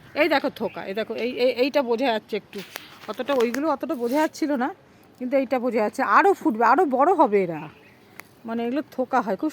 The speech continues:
সুন্দর, দেখো, মনে মনে গোলাপ ফুল, কিন্তু ঠিক অনেকটা বড় হবে এরা, বুঝলে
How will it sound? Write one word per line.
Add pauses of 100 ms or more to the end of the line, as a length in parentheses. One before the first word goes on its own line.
সুন্দর,
দেখো,
মনে
মনে
গোলাপ (140)
ফুল, (400)
কিন্তু
ঠিক (420)
অনেকটা
বড়
হবে
এরা,
বুঝলে